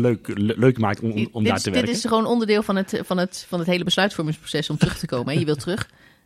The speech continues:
Speaker 2: maar er is
Speaker 1: Ja.
Speaker 2: nog iets leuks.
Speaker 1: Nee, precies. Wat, want
Speaker 2: Ja.
Speaker 1: wat, wat, wat, wat mij, wat mij echt opviel is dat, en wat ik eigenlijk niet had verwacht voor, vooraf, is dat, dat een... Dat, eh, externe o-, o-, organisaties, en dat kan natuurlijk ook een, een ander, ander, eh, bu-, bureau zijn, maar dat,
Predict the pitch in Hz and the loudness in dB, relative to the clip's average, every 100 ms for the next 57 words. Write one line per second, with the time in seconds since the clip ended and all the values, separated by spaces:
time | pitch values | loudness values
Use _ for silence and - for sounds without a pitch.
0 | _ - 175 262 302 320 330 320 254 180 | _ -4 0 2 0 -2 -4 -4 0 2
1 | - 254 220 147 165 - 240 226 240 247 | 2 2 0 -2 -4 -6 -2 0 2 0
2 | 147 135 143 151 151 147 - 139 143 107 | 2 2 4 4 4 2 2 0 0 -2
3 | 131 131 131 151 170 - - - - - | 0 2 2 0 -2 -8 -20 -20 -12 -4
4 | 127 120 170 - - _ _ - 180 247 | -2 0 -2 -4 -14 _ _ 0 2 0
5 | 294 151 117 123 113 - - 117 113 98 | 0 0 2 2 0 -6 -4 -2 0 0
6 | 98 156 123 - 107 151 - 156 147 - | 2 2 2 2 0 0 0 0 0 -4
7 | - 143 131 135 131 113 110 - 104 101 | -4 0 0 -2 -2 0 -2 -2 -2 -2
8 | - - - - - 104 104 95 95 95 | -4 -20 -20 -20 -6 -6 -2 0 0 -2
9 | 135 - 131 104 113 113 104 95 92 110 | -2 2 2 2 2 2 0 -2 -2 -2
10 | 151 208 160 95 82 82 82 85 87 - | -2 -4 -4 -4 -4 -4 -2 -4 -4 -6
11 | 90 92 90 87 - 104 101 92 95 98 | -8 -4 -4 -4 -4 -2 0 0 0 0
12 | 107 - 110 113 113 123 127 104 110 113 | -2 -2 4 4 4 2 -2 0 2 0
13 | - | -2